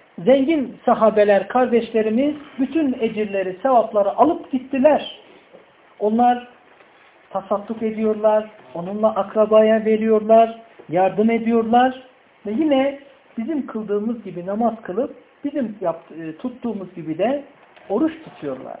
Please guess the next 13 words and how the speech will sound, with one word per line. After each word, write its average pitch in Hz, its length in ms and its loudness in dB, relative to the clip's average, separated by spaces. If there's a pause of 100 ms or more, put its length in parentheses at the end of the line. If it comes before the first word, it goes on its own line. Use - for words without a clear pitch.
(120)
diyor. - 80 -20 (1400)
Ve 196 280 0 (140)
sonuç 220 280 -6
olarak 165 340 -4
Allah 170 300 -6
Resulü - 240 -16
Selam 202 380 -4 (480)
bunun 226 420 -4 (240)
Allah'ın 170 680 -6
onlar 190 340 -6
için 160 440 -10
bir 175 160 -4
fazilet 165 720 -6